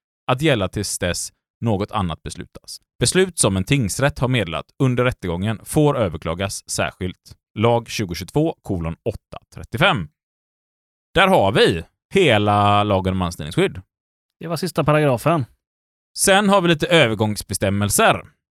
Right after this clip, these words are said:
Speaker 1: De kommer vara tuffa att läsa in i poddformat. Det är mycket siffror fram och tillbaka.
Speaker 2: Vi rekommenderar starkt att man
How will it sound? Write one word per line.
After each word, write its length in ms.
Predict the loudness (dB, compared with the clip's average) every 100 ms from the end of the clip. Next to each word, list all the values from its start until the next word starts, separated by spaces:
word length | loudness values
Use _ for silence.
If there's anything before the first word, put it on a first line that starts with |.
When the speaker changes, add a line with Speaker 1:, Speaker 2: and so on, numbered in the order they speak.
| _ _ _ _ _ -4
Speaker 1:
De 340 | 2 4 4
kommer 320 | 2 2 2
vara 320 | 2 0 0 -4 0
tuffa 440 | 0 0 -2 -2 -2 -2
att 120 | -2
läsa 360 | 0 -2 -2 -2
in 460 | -2 -2 0 -2 -6 _ _ _ _ _ _ _ _ _ _ -14
i 20 | -8
poddformat. 680 | -6 -6 -8 -4 -4 -4 -14
Det 80 | -12
är 60 | -8
mycket 240 | -6 -4
siffror 460 | -4 -4 0 0 2
fram 220 | 0 0
och 60 | 0
tillbaka. 440 | 0 0 0 -2 -2 -4
Speaker 2:
Vi 100 | 2
rekommenderar 360 | 2 4 4 4
starkt 260 | 2 2
att 80 | 2
man 240 | 2 0